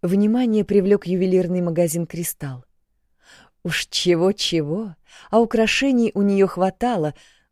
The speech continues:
да и не по таким местам приобретённых.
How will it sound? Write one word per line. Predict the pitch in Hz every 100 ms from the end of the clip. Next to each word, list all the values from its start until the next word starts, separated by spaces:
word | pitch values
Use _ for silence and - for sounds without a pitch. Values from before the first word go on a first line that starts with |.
| _
да | 196 190
и | 185
не | 180
по | 175
таким | 175 170 - 208 185
местам | 165 - - 185 160
приобретённых. | 160 151 160 170 - 165 147 143